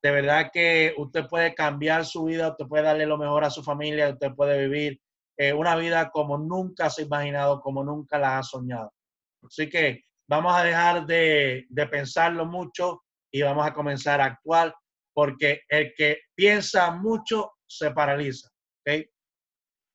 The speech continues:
El que analiza se paraliza. Así que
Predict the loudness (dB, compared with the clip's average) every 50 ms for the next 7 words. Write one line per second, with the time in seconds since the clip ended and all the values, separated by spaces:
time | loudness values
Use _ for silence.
0 | _ _ _ _ -2 0 0 -2 -2 0 0 0 2 0 0 0 0 -2 -2 -2
1 | 0 2 2 2 0 -6 _ _ _ _ _ -12 -6 -4 -4 -2 0 0 0 0
2 | -2 -2 -6 -8 -12 -18 -20 _ _ _ _ _ _ _ _ _ _ _ _ _
3 | _ _ _ _ _ _ _ _ -20 -20 _ _ -8 -4 0 0 2 2 2 0
4 | -4 -12